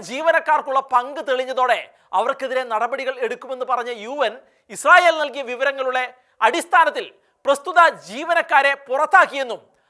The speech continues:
അവർക്കെതിരെ അന്വേഷണത്തിന് ഉത്തരവിട്ടുവെന്നും പറഞ്ഞിരിക്കുകയാണ്. ഇസ്രായേൽ പ്രധാനമന്ത്രിയുടെ മുഖ്യ ഉപദേഷ്ടാവായ മാർക്ക് ഗ്രേവാണ്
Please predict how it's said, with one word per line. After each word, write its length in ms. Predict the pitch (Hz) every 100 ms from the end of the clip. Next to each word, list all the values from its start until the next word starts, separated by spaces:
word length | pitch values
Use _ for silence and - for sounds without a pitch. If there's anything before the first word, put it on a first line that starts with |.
| _ 202
അവർക്കെതിരെ 440 | 254 - 277 262 - 208
അന്വേഷണത്തിന് 540 | 220 254 269 233 247 - -
ഉത്തരവിട്ടുവെന്നും 760 | - 254 269 226 269 262 254 247 240
പറഞ്ഞിരിക്കുകയാണ്. 760 | 233 240 277 247 285 294 269 165 _ _ _ _ _ _ _ _ -
ഇസ്രായേൽ 400 | 254 381 403 370 339
പ്രധാനമന്ത്രിയുടെ 640 | 320 330 330 302 302 302 277
മുഖ്യ 260 | 254 - 320 285
ഉപദേഷ്ടാവായ 680 | 240 262 294 - 294 262 202 214 - _ _ 220
മാർക്ക് 320 | 311 339 339
ഗ്രേവാണ് 420 | 302 311 294 254